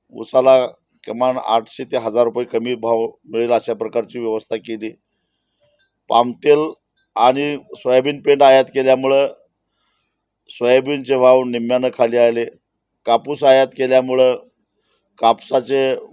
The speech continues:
भाव निम्म्यानं खाली आले. त्याचबरोबर आता मका आयातीचा निर्णय घेतला आहे, म्हणजे मका उत्पादक शेतकऱ्यांचं वाटोळं होणार आहे.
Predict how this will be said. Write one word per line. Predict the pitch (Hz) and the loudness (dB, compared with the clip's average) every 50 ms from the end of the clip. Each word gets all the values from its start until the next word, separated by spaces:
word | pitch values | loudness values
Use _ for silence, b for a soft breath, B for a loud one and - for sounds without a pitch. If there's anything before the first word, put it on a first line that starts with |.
| - | -8
भाव | 107 117 120 123 127 | -4 0 0 0 0
निम्म्यानं | 127 123 120 120 127 127 127 127 117 - | -2 -6 -4 -2 -2 0 0 -2 -4 0
खाली | 127 120 117 123 | -2 0 2 2
आले. | 120 120 117 117 120 120 - - _ _ _ _ _ _ _ _ _ _ _ _ _ _ _ - | 2 2 2 0 -2 -6 -6 -10 _ _ _ _ _ _ _ _ _ _ _ _ _ _ _ 0
त्याचबरोबर | 135 139 143 131 135 139 143 143 143 135 147 151 151 151 147 - - _ _ _ _ _ _ _ _ _ | 2 2 2 2 0 -2 0 0 0 2 4 4 4 4 2 -2 -8 _ _ _ _ _ _ _ _ _
आता | - 113 117 147 147 | -6 -4 0 0 0
मका | 143 135 131 123 - - 156 156 151 | 2 2 0 0 2 4 6 6 8
आयातीचा | 147 143 143 143 127 - 147 127 139 139 | 8 6 4 4 0 -4 -6 -2 -2 -2
निर्णय | 139 139 131 127 139 139 131 | -2 -2 -6 -4 -4 -4 -2
घेतला | 131 127 127 123 131 | -2 -4 -4 -2 -2
आहे, | 131 131 | -2 -2
म्हणजे | 127 131 120 131 | -2 -4 -6 -6
मका | 127 123 120 120 - 131 | -4 -4 -6 -4 -2 -2
उत्पादक | 131 127 117 _ - 131 127 127 127 - | -2 -2 -4 _ -4 -4 -4 -4 -4 -8
शेतकऱ्यांचं | - 127 113 _ - 123 123 123 117 - 123 127 123 120 - - _ _ - - | -8 -12 -10 _ -8 -6 -6 -6 -10 -8 -6 -4 -4 -4 -6 -10 _ _ -8 -6
वाटोळं | 110 110 95 - 120 117 | -6 -6 -4 -4 -4 -2
होणार | 113 113 113 113 113 110 | -2 -2 -2 -4 -4 -2
आहे. | 110 107 104 107 110 | -2 -2 -4 -4 -8